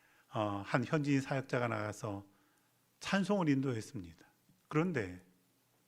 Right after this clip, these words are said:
찬송을 인도하는 분이 음치였습니다. 분명히 반주가 있는데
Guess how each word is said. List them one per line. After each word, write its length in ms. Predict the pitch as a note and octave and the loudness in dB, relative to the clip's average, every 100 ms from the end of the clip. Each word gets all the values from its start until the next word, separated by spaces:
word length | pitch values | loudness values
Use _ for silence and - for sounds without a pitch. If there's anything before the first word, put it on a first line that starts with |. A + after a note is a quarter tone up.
| _ - _ _ _ | _ -20 _ _ _
찬송을 420 | - F#3+ F3+ F3+ | -4 -2 2 4
인도하는 560 | D3+ D3 D3 C#3+ C#3+ B2+ | 4 6 4 4 2 0
분이 480 | B2+ A#2+ A2 F#2 - _ _ _ _ _ _ _ _ _ _ - | -2 -2 -4 -6 -12 _ _ _ _ _ _ _ _ _ _ -4
음치였습니다. 920 | A2+ A2+ - A2+ - - D#2+ - - _ _ _ _ _ _ _ _ _ _ _ _ _ _ _ _ _ _ _ _ - | -4 -2 -2 -2 -2 -12 -14 -18 -20 _ _ _ _ _ _ _ _ _ _ _ _ _ _ _ _ _ _ _ _ 4
분명히 380 | E3+ F#3 G#3 G#3+ | 8 10 12 10
반주가 520 | - C#3 C#3 D#3+ F#3+ | 8 6 8 8 8
있는데 640 | D3+ C3 C3+ F3 D3 G2 | 8 6 4 4 4 0